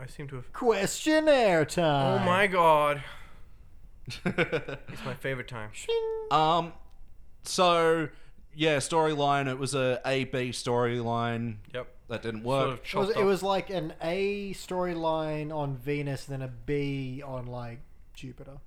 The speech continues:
Speaker 3: Yeah.
Speaker 2: It was like, no, they
Speaker 3: Yeah.
Speaker 2: were n-, in no way
Speaker 1: Yeah.
Speaker 2: related or even,
Speaker 1: Yeah.
Speaker 2: uh, they were so far you could cut one out and put it somewhere else, it'd be fine.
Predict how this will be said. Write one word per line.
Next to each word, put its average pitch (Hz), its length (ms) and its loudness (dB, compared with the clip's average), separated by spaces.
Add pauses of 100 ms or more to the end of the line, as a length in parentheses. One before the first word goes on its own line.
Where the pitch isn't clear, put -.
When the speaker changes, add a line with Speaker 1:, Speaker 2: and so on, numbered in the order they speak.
(140)
Speaker 3:
Yeah. 110 200 -2
Speaker 2:
It - 40 -8
was 131 200 -10
like, 131 260 -8
no, 135 520 -6
they 143 120 -6
Speaker 3:
Yeah. 127 100 4
Speaker 2:
were 95 60 0
n-, - 100 -4
in 165 240 -6
no 165 200 -2
way 156 120 0
Speaker 1:
Yeah. 147 60 -2
Speaker 2:
related 135 580 -6
or 143 160 -8
even, 127 380 -8 (840)
Speaker 1:
Yeah. 135 180 -6
Speaker 2:
uh, 127 40 -8
they 123 80 -10
were 127 60 -8
so 170 180 -2
far 147 220 -4
you 147 100 -6
could 139 220 -8
cut 160 260 -6
one 143 160 -6
out 139 180 -6
and 135 100 -10
put 139 120 -6
it 139 140 -10
somewhere 123 260 -12
else, 117 140 -14
it'd 127 80 -18
be 127 80 -16
fine. - 300 -20